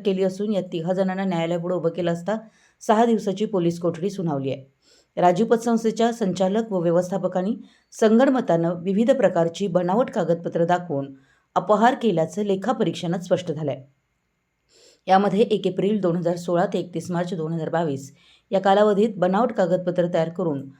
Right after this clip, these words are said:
अपहार करण्यात आलाय. आता आपण ग्राफिक्सद्वारे पाहूया की कितीचा अपहार आणि कसा झाला. पहिला आहे सोने तारण एक कोटी चौऱ्याऐंशी लाख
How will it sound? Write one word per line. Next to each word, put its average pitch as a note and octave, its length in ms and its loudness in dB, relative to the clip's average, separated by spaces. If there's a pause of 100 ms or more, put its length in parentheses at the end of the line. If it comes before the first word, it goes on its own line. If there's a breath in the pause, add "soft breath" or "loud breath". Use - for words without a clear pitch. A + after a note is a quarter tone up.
(240 loud breath)
अपहार F#3+ 360 2
करण्यात F3 360 0
आलाय. E3+ 220 2
आता F3 220 -2
आपण F3 240 -2
ग्राफिक्सद्वारे F#3+ 640 2
पाहूया F#3 400 -2 (380 loud breath)
की G#3 60 -8
कितीचा A3 420 2
अपहार F#3+ 320 2
आणि G#3+ 160 4
कसा A3 260 0
झाला. D#3+ 240 -2 (1700)
पहिला A3 240 6
आहे A#3+ 120 6
सोने G#3 300 2
तारण G#3 300 2
एक G3 140 -2
कोटी G3 260 0
चौऱ्याऐंशी F3+ 540 2
लाख F#3 120 2